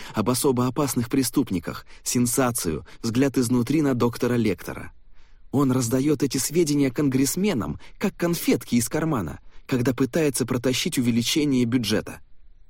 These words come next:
И конгрессмены не только с удовольствием поглощают эти сласти, они выносят их из Капитолия и угощают других. Вы не вписались в общий стиль, офицер Старлинг,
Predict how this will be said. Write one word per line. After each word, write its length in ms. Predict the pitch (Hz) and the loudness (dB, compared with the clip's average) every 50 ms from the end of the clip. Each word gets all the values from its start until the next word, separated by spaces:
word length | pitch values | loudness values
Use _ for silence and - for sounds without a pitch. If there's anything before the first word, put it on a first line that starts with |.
| - - - | -12 -6 -4
И 100 | 131 127 | -2 0
конгрессмены 640 | - 156 143 147 160 165 - - 190 196 180 175 | 2 2 4 4 2 2 2 0 0 2 2 2
не 160 | 165 165 160 151 | 2 2 0 0
только 360 | - 247 254 254 208 - 170 | 2 2 2 2 2 0 0
с 80 | - | 0
удовольствием 560 | - 143 151 156 160 165 147 - - 135 135 120 | 2 2 2 2 2 2 0 0 0 0 0 0
поглощают 720 | 117 139 123 143 156 160 156 - - 196 147 123 120 - | 0 0 0 0 0 0 0 0 0 2 2 2 2 0
эти 160 | 127 - 139 | 0 0 -2
сласти, 580 | 139 - - 170 107 - - - - - - - - - - - - - - | -4 -2 -2 -2 -2 -4 -6 -8 -12 -12 -14 -16 -18 -20 -20 -20 -18 -8 -2
они 240 | 110 113 127 135 | 0 2 4 4
выносят 480 | 123 135 127 139 170 170 - 120 - - | 4 4 4 2 2 2 0 0 0 0
их 120 | 120 - | 0 0
из 140 | - 135 - | 0 -4 -4
Капитолия 640 | - - - - 110 - - 165 185 170 113 95 87 | -2 -4 -2 -2 -2 0 2 2 4 4 4 2 0
и 160 | - - 139 | 0 2 2
угощают 600 | 131 123 110 113 123 123 - - 165 160 160 160 | 2 4 4 2 2 0 2 0 0 0 0 2
других. 540 | 160 190 190 170 120 101 87 - - - - - - - - - - - - - - - - - - | 0 0 0 0 0 0 0 -2 -4 -10 -16 -18 -20 -20 -20 -20 -20 -20 -20 -20 -20 -20 -14 -6 -2
Вы 160 | 107 143 139 | 0 2 2
не 80 | 135 | 2
вписались 600 | 127 120 - 120 117 - - 151 147 139 123 - | 0 0 0 -2 -2 0 0 0 2 2 0 0
в 80 | - 127 | 2 0
общий 260 | 143 127 - - 127 | 0 2 0 0 0
стиль, 360 | 127 - - - 123 101 87 - | -2 -2 -2 0 0 0 0 -2
офицер 440 | - 87 - 107 - - 90 82 - | -6 -4 -4 -4 -2 -2 -4 -4 -4
Старлинг, 500 | - - 90 82 73 71 67 69 - | -4 -4 -4 -4 -4 -6 -8 -10 -10